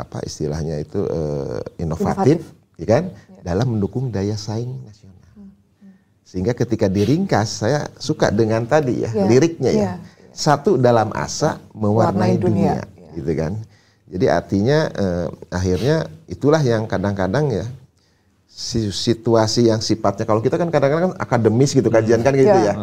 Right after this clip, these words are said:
Speaker 2: ya.
Speaker 1: Dengan cara bagaimana kita me-, pilot membuat lagu, itu kan menjadi
Speaker 2: Ya.
Speaker 1: motivasi tetapi sekaligus menginspirasi gitu ya. Nah, ini yang sebenarnya, eh, esensi dari lagu ini.
Speaker 2: Mhm.
Speaker 1: Tetapi kalau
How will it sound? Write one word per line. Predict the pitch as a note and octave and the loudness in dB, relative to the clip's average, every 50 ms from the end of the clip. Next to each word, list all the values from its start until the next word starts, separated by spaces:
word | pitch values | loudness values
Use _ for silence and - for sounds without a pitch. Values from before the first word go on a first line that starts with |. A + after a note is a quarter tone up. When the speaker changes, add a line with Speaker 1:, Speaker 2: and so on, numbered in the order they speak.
| G2+ G2 | -4 -2
Speaker 2:
ya. | G2 E3 F3 D#3+ - - - - | 0 0 0 -2 -4 -10 -16 -6
Speaker 1:
Dengan | - A2 C3 C3+ C#3+ D3 D3+ D3 | 0 2 2 4 4 4 2 2
cara | D#3 D3+ B2 B2 C3 C3+ A#2 A#2 | 2 2 4 4 4 2 2 2
bagaimana | A#2 A2 A2 A#2 A2+ A2 A2+ A#2 A2 | 2 4 4 2 2 2 0 0 -2
kita | G#2+ A2 G#2+ - A#2 G#2+ G#2 | -2 -4 -2 0 0 0 0
me-, | G#2 G#2 G#2+ G#2 G2+ G2 F#2+ F#2+ F2+ D#2+ - | 0 0 0 0 0 0 0 -2 -2 -4 -4
pilot | - G2+ G2+ G2+ F#2+ - - | -2 -2 0 0 0 -2 -2
membuat | G2 G2+ F#2+ G2 G2 F#2 F2+ F2 - C3 | -4 -4 -2 -2 -2 -2 -2 -2 -2 -2
lagu, | C#3 D#3+ F3 F3 C#3+ G2+ G2 | -2 0 0 0 -2 -2 -2
itu | - - - D3 - | -2 -2 -4 -4 -4
kan | F#3 F3 | -2 0
menjadi | E3 C#3+ B2 G#2 G2+ F#2+ G#2+ | 0 0 2 2 2 2 2
Speaker 2:
Ya. | A2 G#2+ | 2 2
Speaker 1:
motivasi | G#2 G2 G2 F#2 G#2+ G2+ - F#2 F#2 G2+ - F3+ F3 | 0 0 0 -2 -2 -2 0 0 0 0 -2 -2 -2
tetapi | C3+ - G#2 G2+ - E3 | -2 -4 -4 -4 -4 -4
sekaligus | - - - G#2+ G2 F#2+ G2+ C3+ - - | -6 -4 -2 0 0 0 0 -2 -2 -2
menginspirasi | A2+ A2 - A#2 G#2+ - - - A2+ A#2+ C3 C#3+ C#3 - B2+ - | -2 -2 -2 -2 -4 -2 -2 0 0 0 0 -2 -2 -4 -4 -2
gitu | G2 G2 - F#2+ F2 | -4 -4 -4 -4 -6
ya. | - - - - - - | -6 -8 -10 -14 -14 -12
Nah, | E2 D2+ C2 | -12 -8 -6
ini | G2+ A#2 C#3 C3 | -4 -2 -2 -2
yang | A2 G#2+ G2 | -2 -2 -4
sebenarnya, | F2+ F#2 F2 F2 F2+ E2 D#2 D#2+ G#2+ C3 C3 - - - _ _ - - - - - - - - - | -4 -4 -4 -2 -2 -4 -4 -4 -4 -4 -4 -6 -8 -16 _ _ -14 -14 -14 -20 -20 -20 -20 -18 -14
eh, | - - D#2 F2 F2 E2+ E2+ G1+ - - - - - _ _ _ | -12 -8 -6 -6 -4 -4 -4 -6 -6 -8 -12 -16 -18 _ _ _
esensi | - G2 - - G2 G2 G2+ A#2 A2+ G2+ | -6 -4 0 0 0 0 0 2 2 4
dari | G2+ G2 G2+ | 4 4 4
lagu | G2 F#2 F#2+ G2+ G#2 - | 2 2 2 0 2 2
ini. | C#3+ B2 G#2+ G2 F2+ F2 F2+ - - - | 2 2 2 0 -2 -4 -8 -12 -14 -10
Speaker 2:
Mhm. | G3+ G#3 G#3 G3+ G#3 F#3+ | -6 -6 -6 -6 -8 -8
Speaker 1:
Tetapi | - - F#2+ F#2+ - E3 | -4 -4 -2 -2 0 2
kalau | C#3+ A#2+ B2 A#2 G2+ | 4 4 4 2 0